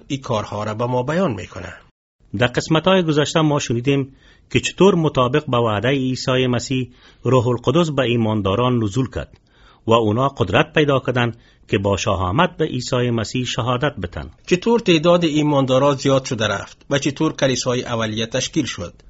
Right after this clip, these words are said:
Speaker 1: کلیسای اولیه چطور تانست که بر مشکلات خود غلبه پیدا کرده رشد کنه؟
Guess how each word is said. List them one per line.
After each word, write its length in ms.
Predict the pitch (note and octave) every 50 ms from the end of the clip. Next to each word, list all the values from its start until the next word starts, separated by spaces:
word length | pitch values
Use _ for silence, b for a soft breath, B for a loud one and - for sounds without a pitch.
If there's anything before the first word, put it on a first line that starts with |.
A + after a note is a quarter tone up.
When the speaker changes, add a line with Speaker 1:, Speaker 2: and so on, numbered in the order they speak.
| - -
Speaker 1:
کلیسای 520 | - D3 D#3 D3+ C#3+ - F#3+ F#3+ G3 G3
اولیه 560 | F#3+ - E3 E3 D#3 D3+ C#3+ C#3 C#3 D#3+ E3 D#3+
چطور 380 | - D3 C3+ - G3 A#3 B3+
تانست 440 | B3 - F3 D#3 D3 C#3 - - -
که 160 | - C#3 B2
بر 220 | A2+ A2+ C3+ C3 C3
مشکلات 680 | B2+ C3 C3 - - - C#3 B2+ C#3 D#3 D3+ - C#3
خود 260 | - - C3 - - - _ - _ _ - B2
غلبه 280 | A2 A2+ A2+ A2 A2+ D#3
پیدا 360 | D3 D#3 D#3 D3+ D3 C#3+ C#3
کرده 360 | C3+ - B2+ C3 B2 B2 - - -
رشد 260 | F#3 A#3 A3+ - -
کنه؟ 320 | - - G2 G2 A2+ A2+